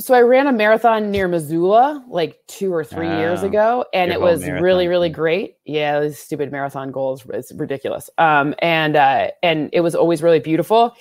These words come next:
Speaker 1: And this is kind of a hidden gem. Like, it's not super expensive, still got good food and everything that you wanna do. And the lake is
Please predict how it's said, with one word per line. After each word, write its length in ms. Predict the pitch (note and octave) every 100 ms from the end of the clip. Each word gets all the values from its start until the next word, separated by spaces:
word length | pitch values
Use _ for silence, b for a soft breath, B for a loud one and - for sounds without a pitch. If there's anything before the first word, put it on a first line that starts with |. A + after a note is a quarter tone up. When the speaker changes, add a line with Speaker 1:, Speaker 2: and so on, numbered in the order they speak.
| b _ -
Speaker 1:
And 280 | E3+ E3+
this 120 | F#3 G#3
is 80 | A3+
kind 200 | D#4 D4
of 40 |
a 60 | B3
hidden 260 | B3+ A#3
gem. 440 | D3 E3+ A3 E3 D3
Like, 160 | C#3+
it's 180 | C#3+ -
not 260 | D#3 F3 -
super 200 | G#3 A3
expensive, 960 | A3 - D#3 E3+ E3 F3 F3 F3 D#3 - _ _
still 280 | - F3 E3
got 200 | F3 F#3+
good 140 | F#3+
food 240 | F#3+ G3
and 100 | F#3
everything 440 | - D#3 F3 F#3 F#3
that 80 | F3+
you 100 | F3+
wanna 180 | F#3+
do. 400 | E3 E3 E3+ F3+ G3
And 440 | D#3+ D#3 D3+ D3+
the 100 | C#3+
lake 260 | D#3+ F3+
is 140 | G3